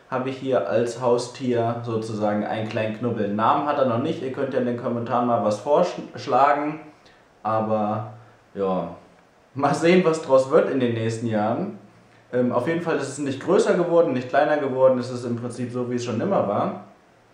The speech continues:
Und, ähm, ja, vielleicht nenne ich's Horst, ich weiß es noch nicht. Naja, ich bin mal gespannt, was ihr so schreibt.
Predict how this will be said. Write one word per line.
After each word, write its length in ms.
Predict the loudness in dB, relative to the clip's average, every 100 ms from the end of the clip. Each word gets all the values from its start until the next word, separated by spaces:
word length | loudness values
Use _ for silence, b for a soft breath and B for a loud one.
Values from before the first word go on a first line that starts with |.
| -20 _ -2
Und, 300 | 0 0 -2 0
ähm, 300 | 2 2 -2 B B B B B -10
ja, 300 | -8 -8 -12 -20 -20 _ _ -4
vielleicht 320 | -2 -2 -2
nenne 160 | -2
ich's 180 | -2 -4
Horst, 340 | -6 -6 -8 -12
ich 160 | -6
weiß 220 | -2 -2
es 140 | -4 -8
noch 140 | -10
nicht. 200 | -10 -8
Naja, 300 | 0 2 2
ich 80 | 0
bin 120 | 0
mal 140 | 2 2
gespannt, 380 | 0 0 2 2
was 160 | -2
ihr 120 | -2 -4
so 100 | -4
schreibt. 420 | -2 0 0